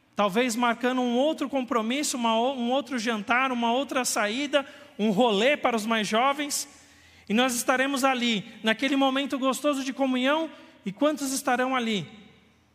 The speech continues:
Teclando no celular, tentando registrar tudo, tentando não deixar passar nada. Guarde um pouco ali no bolso. Isso faz bem.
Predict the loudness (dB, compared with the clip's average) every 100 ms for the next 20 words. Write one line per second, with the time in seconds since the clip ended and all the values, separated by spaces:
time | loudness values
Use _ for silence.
0 | _ _ _ _ _ -6 -4 -2 -2 -2
1 | -4 -4 -4 0 0 0 -4 -8 -4 -2
2 | -2 -2 -2 -4 -2 -2 -2 -6 -6 -6
3 | -6 -4 -4 -4 -4 -4 -4 -4 -4 -4
4 | -4 -4 -4 -4 -6 -10 -20 -20 _ _
5 | _ _ _ _ _ _ _ _ _ _
6 | _ _ _ -12 -2 -2 0 -2 -4 -4
7 | -6 -6 -6 -6 -4 -4 -6 -10 -18 -20
8 | _ _ _ _ _ _ _ _ _ _
9 | _ _ _ _ _ _ _ -14 -8 -6
10 | -6 -6 -6 -4 -6